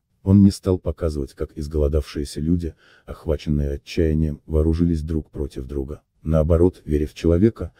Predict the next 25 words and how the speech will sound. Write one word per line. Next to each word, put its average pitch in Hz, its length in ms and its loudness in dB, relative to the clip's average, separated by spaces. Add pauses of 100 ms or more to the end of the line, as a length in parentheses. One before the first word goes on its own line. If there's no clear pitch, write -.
(280)
в 78 80 -10
его 90 240 4
лучшие 90 480 2
чувства, - 560 -4 (240)
он 92 160 4
внес 82 260 4
героику 78 440 -2
в 71 80 -4
этот 71 240 -4
эпизод. 73 500 -8 (180)
И 87 120 -4
передав 87 400 2
со 92 120 -8
всей 87 240 -2
правдой 82 380 -2
страдания 82 560 -2
в 78 80 -4
лицах 98 420 -2
и 90 80 -4
жестах, 85 540 -8 (300)
он 110 180 4
не 101 80 6
представил 82 680 -2
изможденных 73 760 -2
тел. 71 300 -10